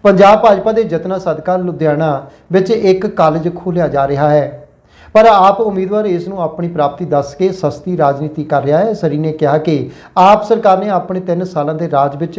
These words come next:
ਪੰਜਾਬ ਨੂੰ ਬਰਬਾਦ ਕਰ ਦਿੱਤਾ ਹੈ। ਹੁਣ ਉਸ ਕੋਲ ਲੋਕਾਂ ਨੂੰ ਆਕਰਸ਼ਿਤ ਕਰਨ ਲਈ ਕੁਝ ਵੀ ਨਹੀਂ ਹੈ, ਇਸ ਲਈ ਉਹ ਕੇਂਦਰ ਸਰਕਾਰ ਦੀਆਂ ਯੋਜਨਾਵਾਂ ਨੂੰ ਆਪਣੀਆਂ ਪ੍ਰਾਪਤੀਆਂ ਦੱਸ ਕੇ ਲੋਕਾਂ ਨੂੰ ਗੁੰਮਰਾਹ ਕਰਕੇ ਕਿਸੇ ਤਰ੍ਹਾਂ ਲੁਧਿਆਣਾ ਪੱਛਮੀ ਉਪ ਚੋਣ ਨੂੰ ਜਿੱਤਣਾ ਚਾਹੁੰਦਾ ਹੈ।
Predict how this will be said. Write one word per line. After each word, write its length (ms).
ਪੰਜਾਬ 420
ਨੂੰ 140
ਬਰਬਾਦ 360
ਕਰ 160
ਦਿੱਤਾ 300
ਹੈ। 280
ਹੁਣ 120
ਉਸ 180
ਕੋਲ 300
ਲੋਕਾਂ 280
ਨੂੰ 120
ਆਕਰਸ਼ਿਤ 520
ਕਰਨ 280
ਲਈ 100
ਕੁਝ 260
ਵੀ 280
ਨਹੀਂ 300
ਹੈ, 400
ਇਸ 180
ਲਈ 140
ਉਹ 220
ਕੇਂਦਰ 260
ਸਰਕਾਰ 340
ਦੀਆਂ 180
ਯੋਜਨਾਵਾਂ 440
ਨੂੰ 120
ਆਪਣੀਆਂ 340
ਪ੍ਰਾਪਤੀਆਂ 460
ਦੱਸ 200
ਕੇ 120
ਲੋਕਾਂ 300
ਨੂੰ 100
ਗੁੰਮਰਾਹ 320
ਕਰਕੇ 340
ਕਿਸੇ 400
ਤਰ੍ਹਾਂ 800
ਲੁਧਿਆਣਾ 440
ਪੱਛਮੀ 440
ਉਪ 260
ਚੋਣ 240
ਨੂੰ 260
ਜਿੱਤਣਾ 380
ਚਾਹੁੰਦਾ 260
ਹੈ। 400